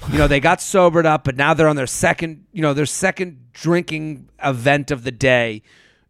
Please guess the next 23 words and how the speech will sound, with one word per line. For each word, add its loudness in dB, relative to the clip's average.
and 0
it 0
hits 0
you 4
a 4
little 2
different. -8
You're -6
a -4
little 4
bit 2
loopy, 2
you're -10
a -8
little -2
bit 0
punchy, 0
you're -6
a -14
little -2
bit 0
tired. 0
So -6